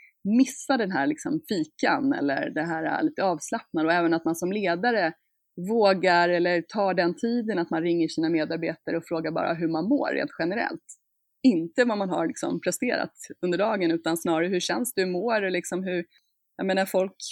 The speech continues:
sitter ju hemma, många kan ju ha en, en väldig oro inför när anhöriga som kanske är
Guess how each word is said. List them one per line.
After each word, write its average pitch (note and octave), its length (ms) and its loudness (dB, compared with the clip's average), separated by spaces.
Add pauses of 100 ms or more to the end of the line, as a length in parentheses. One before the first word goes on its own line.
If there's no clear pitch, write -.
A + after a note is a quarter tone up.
(180)
sitter A3+ 220 0
ju G#3+ 60 2
hemma, G3 260 0
många F#3 340 -2
kan G#3+ 200 -6
ju G#3+ 60 -4
ha G3 80 -2
en, F3+ 320 -4 (100)
en F#3 160 -2
väldig F#3+ 260 4
oro G3 560 2
inför G3+ 220 -6
när F#3 440 -2
anhöriga F#3 640 0
som F#3+ 140 -8
kanske F3+ 340 -6
är E3+ 200 0